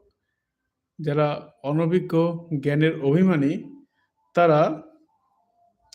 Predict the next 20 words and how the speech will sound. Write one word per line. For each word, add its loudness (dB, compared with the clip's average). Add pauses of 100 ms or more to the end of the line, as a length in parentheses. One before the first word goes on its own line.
(160)
মানুষের -2
কর্মকে, -2 (880)
যে -6
মানুষ -2
যে -2
কর্ম -4
করে, -6
সেই -8
কর্মকে -6
ব্রহ্ম -2
জ্ঞানের -4
বাধক -4
মনে -8
করে, -20 (800)
যে -2
জ্ঞান, 2
আমি -2
যদি -2
কিছু, -6 (340)
আমি -2